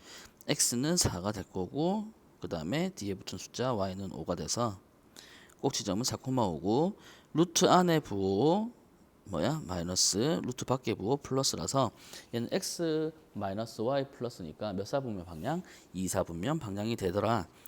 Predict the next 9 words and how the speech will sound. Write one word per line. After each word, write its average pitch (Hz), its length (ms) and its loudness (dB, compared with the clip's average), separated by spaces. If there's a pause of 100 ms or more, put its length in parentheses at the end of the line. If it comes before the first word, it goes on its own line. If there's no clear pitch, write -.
그래서 107 300 -2
얘를 101 200 0
그래프를 104 420 -4
그려보면 117 840 0 (420)
사 - 220 0
콤마 170 600 2
오에서 139 600 -2 (1500)
꼭지점을 92 440 -2
가지는데 107 720 0